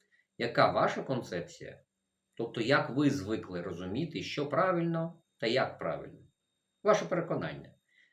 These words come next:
Достатньо якось діяти інакше, ніж записано у вашому концепті. Та, та-дам! Ось воно, почуття провини. Добрий вечір.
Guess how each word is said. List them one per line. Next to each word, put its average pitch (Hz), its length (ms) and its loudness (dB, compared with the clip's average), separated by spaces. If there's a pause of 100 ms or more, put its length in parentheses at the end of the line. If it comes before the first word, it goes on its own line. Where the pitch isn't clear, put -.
(140)
Достатньо 135 520 2
якось 127 760 2
діяти 123 520 -2
інакше, 113 640 -2
ніж 113 260 -4
записано 104 640 -2
у - 20 -2
вашому 98 440 0
концепті. - 720 -6 (520)
Та, 117 840 4
та-дам! 247 640 6 (920)
Ось 165 260 4
воно, 101 240 0
почуття - 360 0
провини. - 560 0 (580)
Добрий 92 380 -2
вечір. - 380 -6